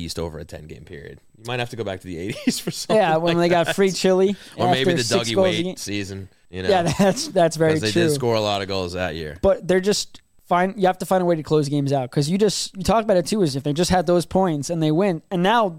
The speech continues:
Speaker 2: this is the big question is, can they make up the points they already lost this year to
Speaker 1: Right.
Speaker 2: those teams like the Ma-, like, now you gotta steal some.
Speaker 1: Right.
Speaker 2: Like, I think against the Kings,
Speaker 1: You
Speaker 2: that's
Speaker 1: gotta
Speaker 2: a
Speaker 1: close some games out now.
Speaker 2: Yeah, I don't think it's a steal against the Kings. They had to come back and win it, and that's definitely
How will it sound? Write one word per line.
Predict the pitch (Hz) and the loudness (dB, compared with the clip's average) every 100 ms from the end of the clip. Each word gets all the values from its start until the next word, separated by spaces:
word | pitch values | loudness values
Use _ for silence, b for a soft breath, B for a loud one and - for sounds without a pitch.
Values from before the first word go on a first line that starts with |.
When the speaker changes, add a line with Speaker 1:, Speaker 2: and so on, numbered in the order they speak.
| 160 | -12
Speaker 2:
this | 160 202 | -2 -2
is | 196 | 0
the | 170 | 0
big | 165 190 | 2 -2
question | - 165 139 156 | 2 0 0 -2
is, | 151 139 b b b | -2 -4 b b b
can | - 190 | -2 0
they | 190 | 0
make | 175 170 | 0 2
up | 175 170 | 2 0
the | 156 | -4
points | 160 156 147 | -2 -2 0
they | |
already | 147 147 143 | 0 2 2
lost | 135 127 - | 2 0 -4
this | 135 - | -6 -4
year | 139 123 - | -6 -6 -12
to | - 262 | 0 4
Speaker 1:
Right. | 277 | 6
Speaker 2:
those | 214 - | 4 2
teams | - 185 160 | 0 0 2
like | 160 143 | 2 2
the | 160 | 0
Ma-, | 160 208 | 2 2
like, | 185 | 0
now | 175 196 | 2 2
you | 262 | 2
gotta | 240 233 | 4 2
steal | 185 208 185 | 2 2 2
some. | - 135 127 - 90 | 2 -4 -6 -20 -10
Speaker 1:
Right. | 90 87 85 - | -4 -4 -4 -12
Speaker 2:
Like, | - - 190 | -8 0 2
I | 180 | 2
think | 170 208 | 0 0
against | 190 190 185 | 2 0 0
the | 175 | -2
Kings, | 170 196 190 | 0 0 2
Speaker 1:
You | |
Speaker 2:
that's | 180 | 0
Speaker 1:
gotta | 117 120 | 0 -2
Speaker 2:
a | |
Speaker 1:
close | - 127 120 | 0 0 0
some | 123 | -2
games | 117 107 101 | -2 -2 -4
out | 95 95 - | -4 -4 -2
now. | |
Speaker 2:
Yeah, | 196 160 - | 2 2 2
I | 185 | 2
don't | 226 | 2
think | 240 226 | 0 -2
it's | 185 | -2
a | 175 | -2
steal | - - 247 277 | -2 0 2 2
against | 254 254 | 2 -2
the | 226 | 0
Kings. | 254 262 | -2 0
They | 185 | 0
had | 175 | 0
to | 151 | 0
come | 170 | -2
back | 160 180 175 | 2 2 2
and | 160 | 0
win | 165 | 2
it, | 190 | 2
and | 175 | 2
that's | 156 143 - | 0 -2 0
definitely | 175 170 165 156 | 0 2 0 -2